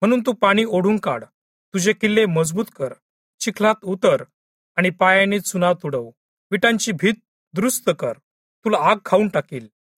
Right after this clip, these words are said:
आणि तलवार तुला कापून काढील. ती तुला चाटून खाणाऱ्या टोळाप्रमाणे खाऊन टाकील. चाटून खाणाऱ्या टोळाप्रमाणे आपली संख्या वाढीव.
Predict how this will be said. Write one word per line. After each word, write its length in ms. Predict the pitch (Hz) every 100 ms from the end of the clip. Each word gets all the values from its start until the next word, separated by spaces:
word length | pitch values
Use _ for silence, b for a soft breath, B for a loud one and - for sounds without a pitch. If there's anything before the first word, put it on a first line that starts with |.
| _
आणि 100 | 185
तलवार 360 | 170 214 220 226
तुला 240 | 220 208
कापून 380 | 190 190 - 190
काढील. 320 | 165 127 117 _ _ _ _ -
ती 40 |
तुला 220 | 226 262
चाटून 360 | 247 233 214 240
खाणाऱ्या 400 | 226 220 202 143 160 _ _ _
टोळाप्रमाणे 520 | 220 233 226 226 226 220
खाऊन 220 | - 202
टाकील. 360 | 214 160 147 117 _ _ _ _ _
चाटून 300 | - 185 226 202
खाणाऱ्या 440 | 180 202 151 131 165 _ _ _
टोळाप्रमाणे 480 | 214 226 226 214 220
आपली 260 | 185 208
संख्या 400 | 202 - 196 220 196
वाढीव. 380 | 147 147 190